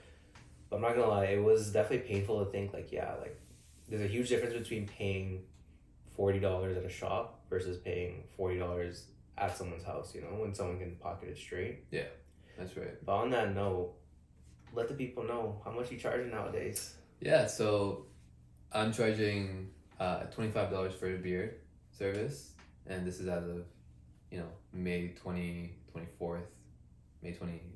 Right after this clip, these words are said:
Speaker 2: May twenty-fourth, twenty twenty-two.
Speaker 1: Yeah.
Speaker 2: Um, thirty-five dollars for a haircut, and forty-five dollars for a haircut and beard.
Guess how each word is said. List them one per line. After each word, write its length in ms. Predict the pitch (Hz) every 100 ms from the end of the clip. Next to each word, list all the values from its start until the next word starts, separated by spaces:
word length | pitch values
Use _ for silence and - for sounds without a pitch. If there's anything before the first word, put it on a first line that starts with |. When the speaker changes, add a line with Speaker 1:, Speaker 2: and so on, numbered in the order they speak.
| 98
Speaker 2:
May 120 | 92
twenty-fourth, 480 | 90 87 90 87 -
twenty 160 | 90 87
twenty-two. 480 | 92 92 92 92 107 - - 107
Speaker 1:
Yeah. 140 | 104 98
Speaker 2:
Um, 640 | 92 87 85 82 85 90 - - - - - - - - -
thirty-five 360 | 110 107 101
dollars 280 | 98 92 92 -
for 320 | 92 90 90
a 100 | 87 92
haircut, 600 | 90 90 107 123 - - - - -
and 320 | 87 87 85 -
forty-five 440 | 95 90 90 85
dollars 420 | 87 85 87 85 -
for 260 | 85 85 85
a 400 | - 82 85 85
haircut 340 | 87 - 82 85
and 180 | 82
beard. 280 | 82 80 71